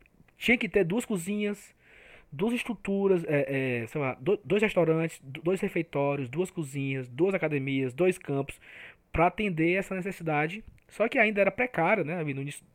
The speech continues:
no início do ano de dois mil e dezoito, praticamente. Fortaleza não tinha a estrutura que já tem hoje, é, quase dois anos depois, né? E você, Elenilson, que já viu tanta coisa nesse Fortaleza, re-,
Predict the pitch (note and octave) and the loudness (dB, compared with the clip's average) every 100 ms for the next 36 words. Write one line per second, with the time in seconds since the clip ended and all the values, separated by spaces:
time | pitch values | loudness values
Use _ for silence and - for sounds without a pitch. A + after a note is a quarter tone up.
0 | - C#3+ D3 - C#3+ C3 C#3 C#3 C3 C3+ | -12 -6 -6 -6 -2 -2 -2 -6 -6 -4
1 | D3 C3 D#3 - C3+ - B2 C#3+ - - | -2 0 -2 -2 -8 -6 -4 -6 -8 -18
2 | - - - - - D#3 D3 D3 D#3 G#3 | -20 -20 -20 -8 -6 0 2 4 2 -2
3 | - E3+ F3 - E3 E3 D3+ C3+ E3+ - | -2 -2 -2 -2 -4 -4 -6 -4 -4 -2
4 | D#3 F3+ D3 D#3+ E3 E3+ - - - - | -2 0 0 0 -4 -8 -18 -20 -20 -20
5 | - B2 A#2 A2+ - C#3+ E3+ D3+ E3+ C#3+ | -8 -4 -2 -4 -2 0 0 0 0 2
6 | D3 D#3 F#3 - C3 A#2 D3+ - _ _ | 2 0 -6 -2 -2 -2 -8 -12 _ _
7 | _ _ - _ - - - - - F#3 | _ _ -20 _ -20 -20 -20 -16 -8 2
8 | A3+ A3+ G#3 E3 C3+ B2 - - C#3 D3+ | 4 8 8 10 6 0 -2 -6 4 6
9 | D#3 D3 C3 D3 C#3+ G3 F#3+ - F#3 D#3+ | 8 6 4 -2 0 0 0 4 4 4
10 | E3+ - D#3+ D3+ D3 C3+ D#3+ E3+ F3+ - | -4 0 -2 2 2 4 2 0 -4 -10
11 | _ _ _ _ _ - C3+ | _ _ _ _ _ -12 -6